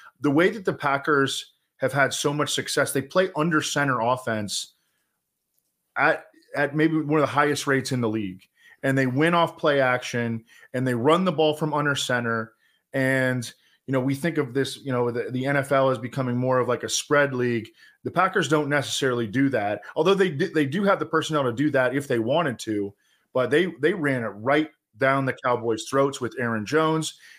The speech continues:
They ran right at the, I mean, the Cowboys are really undersized at linebacker. Uh, in particular, Marquise Bell, who winds up playing almost all of their snaps. He weighs two hundred twelve pounds.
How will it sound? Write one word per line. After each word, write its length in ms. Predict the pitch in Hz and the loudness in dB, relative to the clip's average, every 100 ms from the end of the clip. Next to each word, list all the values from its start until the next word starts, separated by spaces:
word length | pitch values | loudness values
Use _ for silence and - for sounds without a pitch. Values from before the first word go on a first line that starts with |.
| _ | _
They 140 | 131 120 | -4 0
ran 480 | 135 131 127 120 117 _ _ - | 0 0 0 -2 -8 _ _ 0
right 180 | 143 | 4
at 120 | 147 123 | 4 2
the, 240 | 123 123 | 0 0
I 60 | 135 | -2
mean, 80 | 139 | -2
the 80 | |
Cowboys 360 | 139 170 165 131 | 0 2 2 0
are 60 | 123 | 0
really 300 | 143 151 139 | 2 0 0
undersized 920 | 139 131 127 - 127 123 120 110 - _ _ - | -2 -2 -2 0 2 2 0 -2 -12 _ _ -4
at 200 | 131 120 | -4 -2
linebacker. 720 | 120 131 123 107 98 98 90 _ _ _ | -2 -2 0 -2 -4 -12 -16 _ _ _
Uh, 100 | 127 135 | -6 -4
in 100 | 147 | -2
particular, 520 | 151 156 160 147 131 | -2 -2 -2 0 0
Marquise 520 | 127 135 - 143 - | 0 -2 -4 -10 -8
Bell, 420 | 101 127 127 113 | -2 2 2 2
who 100 | 113 | -2
winds 280 | 113 127 120 | -2 -2 -2
up 120 | 123 | -4
playing 200 | - 123 | -4 -4
almost 240 | 123 117 - | -2 -4 -4
all 200 | 123 131 | 0 0
of 60 | 120 | 0
their 120 | 117 | -2
snaps. 460 | - 139 127 120 - | -2 0 0 -2 -4
He 100 | 139 | -4
weighs 220 | 135 - | -4 -4
two 180 | - 147 | -4 -2
hundred 220 | 135 120 | -2 -4
twelve 320 | 131 120 - | -2 -2 -2
pounds. 360 | 127 127 113 | -4 -2 -4